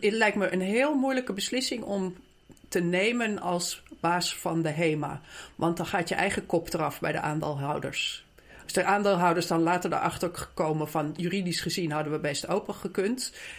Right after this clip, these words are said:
En dat heeft ons, eh, eh, x winst gekocht, gekost. Ja,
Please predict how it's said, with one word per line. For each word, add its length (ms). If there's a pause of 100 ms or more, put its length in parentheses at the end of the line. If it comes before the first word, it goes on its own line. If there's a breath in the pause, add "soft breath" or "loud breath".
(100)
En 120
dat 140
heeft 240
ons, 320
eh, 560 (120)
eh, 140
x 100
winst 360
gekocht, 720
gekost. 640 (400 loud breath)
Ja, 300